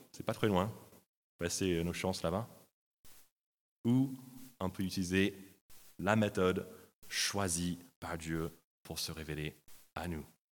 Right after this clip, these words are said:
La méthode que David aussi a utilisée. Chercher les réponses et les vérités qui sont dans la parole de Dieu.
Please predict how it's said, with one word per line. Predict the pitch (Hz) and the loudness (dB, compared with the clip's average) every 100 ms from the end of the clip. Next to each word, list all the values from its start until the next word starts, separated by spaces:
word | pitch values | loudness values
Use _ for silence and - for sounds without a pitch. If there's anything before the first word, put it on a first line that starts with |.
| _ _ _ _ - - | _ _ _ _ -20 -2
La | 90 | 4
méthode | 101 104 104 107 92 | 6 8 8 6 6
que | - | 0
David | 85 98 92 101 92 | 2 4 4 2 -2
aussi | 95 90 90 90 - | -4 -2 0 0 -2
a | - | -8
utilisée. | 82 80 82 76 71 - - - - - | -6 -6 -6 -6 -6 -10 -16 -20 -20 -10
Chercher | - - 95 - 95 92 | -4 -2 -2 -2 -2 -2
les | 76 73 | -4 -4
réponses | 98 98 90 87 - - - | -4 0 2 2 -2 -8 -6
et | 80 | -2
les | 80 | -2
vérités | 82 78 85 85 82 | -2 -4 -2 -4 -4
qui | 82 | -6
sont | 78 - 82 82 - _ _ _ | -4 -2 -2 -2 -8 _ _ _
dans | - 78 - - _ - - - - - | -2 -2 -4 -12 _ -20 -20 -20 -20 -16
la | |
parole | - 82 76 71 | -6 -2 -2 -4
de | |
Dieu. | 67 | -8